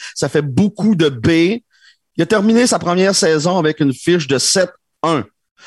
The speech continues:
Son premier contrat était de deux cent cinquante piastres par mois. Il en gardait cinquante, puis il donnait le reste à sa mère. Satchel, il disait souvent à qui voulait l'entendre, vu que lui, pour lui, le,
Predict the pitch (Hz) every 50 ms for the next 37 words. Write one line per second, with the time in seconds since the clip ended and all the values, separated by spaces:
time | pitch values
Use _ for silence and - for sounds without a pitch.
0 | - - _ _ - - 131 135 120 156 151 160 185 190 180 170 165 156 - 185
1 | 196 220 208 190 156 147 147 135 143 143 185 208 208 196 185 - - 208 196 196
2 | 185 - 175 160 147 165 160 151 139 - - - - 185 185 185 185 - - -
3 | - _ _ _ _ _ - 156 139 120 120 127 135 147 151 151 160 170 175 185
4 | 196 - _ _ _ _ _ _ _ _ _ _ _ _ _ _ _ _ _ _
5 | _ _ _ _ - 135 135 135 139 143 131 139 151 143 - 165 135 131 117 139
6 | 135 147 156 156 180 _ _ _ _ _ _ - 147 127 117 131 135 135 135 131
7 | 131 123 139 139 - 131 123 139 123 120 123 113 107 82 64 - _ _ _ _
8 | _ _ _ _ _ _ _ _ _ _ _ - - - - _ _ _ _ -
9 | - 185 175 180 175 - 247 247 226 190 147 131 143 170 185 - - - 151 190
10 | 196 208 - - 208 190 185 160 160 165 160 156 156 147 135 131 180 190 185 160
11 | 147 156 208 - - 170 175 170 - - 196 165 165 175 202 226 185 151 139 131
12 | 131